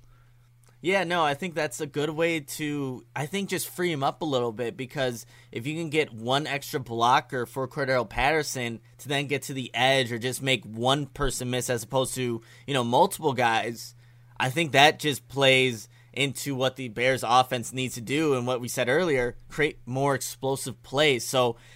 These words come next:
yeah, I'm all for it. Uh, you know, I'll pat myself on the back, I think, a little bit, you know, with the J P Holtz and hopefully, you know, Cordell Patterson, I guess, dynamic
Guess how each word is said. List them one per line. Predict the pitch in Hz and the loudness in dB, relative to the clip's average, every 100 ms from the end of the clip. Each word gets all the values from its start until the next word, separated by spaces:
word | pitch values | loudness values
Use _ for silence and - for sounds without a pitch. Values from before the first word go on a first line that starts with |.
| - | -2
yeah, | 170 196 | 4 6
I'm | 139 | 6
all | 127 131 165 | 6 8 6
for | - 156 175 202 | 4 4 6 6
it. | 135 | 6
Uh, | 131 123 123 120 | 8 8 6 2
you | 131 | 0
know, | 131 | 0
I'll | 127 | 0
pat | 147 131 | 0 -2
myself | 139 - 143 | -4 -4 -6
on | 143 | -6
the | 127 | -2
back, | 123 131 - | 2 2 0
I | |
think, | 147 165 156 | -4 -6 -4
a | |
little | 156 160 | 0 0
bit, | 147 170 160 | 2 0 0
you | 131 | -4
know, | 127 | -2
with | 131 | -4
the | 135 | -6
J | - 143 147 | -2 0 0
P | 151 | -2
Holtz | 139 139 143 135 | -4 -2 -2 -4
and | 139 | -4
hopefully, | 131 143 139 147 127 - - - | -2 -2 -2 -6 -8 -14 -20 -8
you | 147 | -6
know, | 139 | -4
Cordell | 156 139 131 | -2 2 0
Patterson, | 139 135 135 - 135 127 127 - | 0 -2 -2 -4 -8 -8 -12 -6
I | 113 120 | -2 -2
guess, | 135 120 | -2 -4
dynamic | - 127 120 123 127 120 | -4 -4 -2 -2 -2 -4